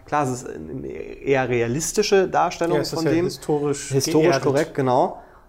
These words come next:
Speaker 1: Aber ich weiß nicht, ob ich das noch interessant finde, wenn ich einfach schon so viel, so viel kreativ spannendere Dinge visuell gesehen habe. Also mich reizt dieses
Speaker 2: <laughs>
Speaker 1: Setting dann einfach nicht mehr.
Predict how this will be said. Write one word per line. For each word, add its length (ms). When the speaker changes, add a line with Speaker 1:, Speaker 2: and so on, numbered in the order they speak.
Speaker 1:
Aber 460
ich 140
weiß 220
nicht, 120
ob 100
ich 100
das 160
noch 180
interessant 500
finde, 220
wenn 100
ich 120
einfach 220
schon 180
so 100
viel, 380
so 120
viel 400
kreativ 540
spannendere 540
Dinge 420
visuell 420
gesehen 400
habe. 180
Also 100
mich 220
reizt 320
dieses 200
Speaker 2:
<laughs> 60
Speaker 1:
Setting 240
dann 140
einfach 340
nicht 160
mehr. 260